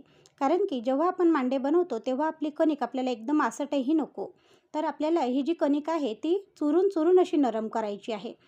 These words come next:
म्हणून आपल्याला इथे जास्त पाणीसुद्धा वापरायचं नाही. थोडं थोडं पाणी हाताला लावायचं आणि नंतरच ही कणिक आपल्याला चुरायची आहे. तर इथे बघू शकता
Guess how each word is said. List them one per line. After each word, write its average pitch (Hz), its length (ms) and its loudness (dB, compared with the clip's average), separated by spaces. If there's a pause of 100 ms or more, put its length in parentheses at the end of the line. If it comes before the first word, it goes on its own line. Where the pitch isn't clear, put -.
(240)
म्हणून 320 240 6
आपल्याला 277 340 0
इथे 254 260 -4
जास्त 240 320 -4
पाणीसुद्धा 247 600 -4
वापरायचं 208 560 -4
नाही. 208 220 -10
थोडं 311 280 4
थोडं 370 180 2
पाणी 311 240 2
हाताला 277 440 -2
लावायचं 285 480 -2 (440)
आणि 277 180 0
नंतरच 262 460 0
ही 294 60 -4
कणिक 240 320 -4
आपल्याला 226 340 -4
चुरायची 233 500 -4
आहे. 220 140 -4
तर 277 60 -2
इथे 277 220 -2
बघू 277 220 -2
शकता 392 380 -4